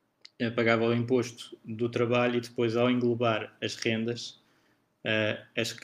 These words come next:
o escalão disparava para, para, facilmente para aquele escalão dos quarenta por cento, dos quase cinquenta por cento. E, portanto, isso era um grande desincentivo a ter, eh, casas, eh, em nome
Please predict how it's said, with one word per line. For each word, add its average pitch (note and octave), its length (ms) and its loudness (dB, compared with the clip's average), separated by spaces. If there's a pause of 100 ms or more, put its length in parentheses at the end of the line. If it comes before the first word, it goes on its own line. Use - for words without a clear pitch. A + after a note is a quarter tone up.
o - 60 -8
escalão A2+ 600 -2
disparava G#2 580 -2
para, G2+ 640 -4
para, G2 420 -6 (600)
facilmente G#2 640 -4
para G#2+ 140 -2
aquele G2+ 240 -4
escalão G2+ 500 -6
dos G2 480 -8 (260)
quarenta G2 380 -4
por - 120 -12
cento, G2+ 440 -8
dos F2 160 -10
quase F#2 300 -6
cinquenta F#2 360 -10
por - 100 -14
cento. - 400 -14 (840)
E, B2 40 -4
portanto, A2+ 260 0
isso A#2+ 140 4
era B2+ 100 8
um B2+ 100 6
grande C3 240 6
desincentivo C3+ 800 4
a - 20 2
ter, B2+ 260 4
eh, A#2+ 320 0 (560)
casas, A#2 760 0
eh, A2 200 0
em A2 60 -2
nome A2+ 320 0